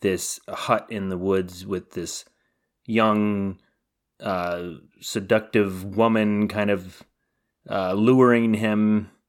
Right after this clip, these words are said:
to her, and he, like, she, like, kisses him, and then, like,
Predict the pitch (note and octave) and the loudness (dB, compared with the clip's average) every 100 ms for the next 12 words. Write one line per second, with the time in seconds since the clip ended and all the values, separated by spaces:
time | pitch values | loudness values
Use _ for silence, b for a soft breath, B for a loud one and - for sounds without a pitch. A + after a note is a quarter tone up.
0 | _ _ _ _ _ - A2 G#2 G#2 G2+ | _ _ _ _ _ -2 2 4 4 4
1 | G2+ F#2+ F#2+ F#2+ G#2+ G2 F#2+ F2+ - _ | 2 0 -2 -2 -2 0 -2 -6 -14 _
2 | - D3 C3 G#2 - C#3 C3 B2+ B2 A2 | -4 2 2 2 2 0 0 2 4 4
3 | G#2+ G2+ G2 F#2 - | 2 0 -4 -6 -14